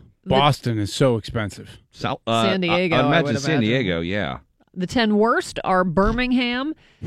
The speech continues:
Speaker 1: Riverside, California, Miami, Orlando, Chicago, Charlotte, Los Angeles, Nashville, and Atlanta.
Speaker 3: My brother li-, has lived in Orlando for, like, thirty years, and honest to God,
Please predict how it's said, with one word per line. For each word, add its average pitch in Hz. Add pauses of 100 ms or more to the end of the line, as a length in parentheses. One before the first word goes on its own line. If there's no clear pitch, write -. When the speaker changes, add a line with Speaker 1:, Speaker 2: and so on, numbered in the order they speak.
(140)
Speaker 1:
Riverside, 196
California, 220
Miami, 185
Orlando, 175
Chicago, 170
Charlotte, 165
Los 151
Angeles, 151
Nashville, 147
and 151
Atlanta. 123
Speaker 3:
My 143
brother 110
li-, 98
has 95
lived 92
in 92
Orlando 85
for, 78
like, 73 (460)
thirty 101
years, 82
and 82
honest 104
to 87
God, 73